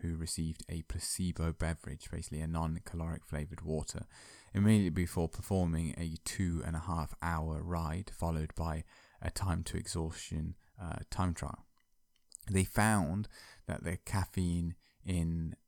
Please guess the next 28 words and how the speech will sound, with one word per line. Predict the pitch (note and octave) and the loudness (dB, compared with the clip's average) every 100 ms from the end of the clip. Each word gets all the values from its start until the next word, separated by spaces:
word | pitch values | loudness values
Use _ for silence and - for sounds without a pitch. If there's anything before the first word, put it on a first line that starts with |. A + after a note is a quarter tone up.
| - | -4
a | E2+ E2+ | -4 -4
carbohydrate | - F#2+ F#2 F2+ F2+ E2+ D#2+ D2 | -2 2 2 2 2 0 0 -2
containing | - E2 E2+ E2+ E2 | -4 -2 -2 0 -2
performance | - - F#2 F2+ - | -4 -4 0 0 0
bar | - D2 | -2 -2
significantly | E2 F2+ G2 F#2+ - E2 F2+ F#2+ E2 C#2 | -2 -2 2 2 2 0 0 0 0 0
improved | E2 - F2 D#2+ - | -2 0 0 0 -2
both | F2 F2 - | 0 0 -2
endurance | E2 D#2+ E2 D#2 | -4 -2 -2 -2
performance, | - F2 A#2+ A2 G2+ - - - - - | -4 -2 2 4 2 -2 -10 -16 -16 -4
uh, | F2+ F2 - | 0 0 0
and | F2+ | -2
complex | - F2 E2 C#2 - | 2 2 2 0 -2
cogni-, | - E2+ - F2 E2 - - | -4 -4 -2 -2 -2 -4 2
cognitive | G2 F2+ E2+ F2+ D#2+ | 2 2 0 -2 -2
ability | E2 E2+ D#2+ E2 D#2+ | 0 -2 -2 -4 -4
during | - E2+ E2 C2 | 0 0 0 -2
and | C2+ | -4
after | E2 E2 - - | -2 -4 -4 -4
exercise. | E2+ - - C#2+ C2+ - - - - - _ - | -4 -6 -10 -8 -10 -12 -20 -20 -20 -20 _ 2
Other | A2 | 4
studies | G2+ A2 G2+ G2 - | 6 8 8 6 2
have | F2 | 0
shown | - F#2 F2 | 4 6 6
improvements | F2 - F2+ E2+ E2+ - | 4 2 2 2 0 0
in | D#2+ | 0
problem | - G2 F#2+ | 2 4 4
solving | F#2+ F#2 F2 F2 E2+ D#2+ | 4 2 2 2 0 -2